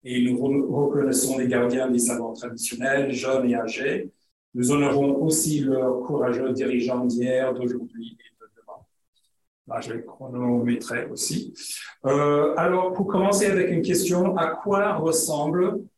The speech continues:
une temporalité queer au Canada, francophone et contemporain ? Dans cette présentation, je voudrais vous parler des temporalités queer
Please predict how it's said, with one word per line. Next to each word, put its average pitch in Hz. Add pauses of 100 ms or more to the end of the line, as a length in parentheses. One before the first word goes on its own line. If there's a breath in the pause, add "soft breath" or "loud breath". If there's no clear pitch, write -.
une 139
temporalité 143
queer 139
au 120
Canada, 117 (200)
francophone 127 (320)
et 123
contemporain ? - (760 loud breath)
Dans 143
cette -
présentation, 151
je 139
voudrais 135
vous 127
parler 135
des 120
temporalités 123
queer 143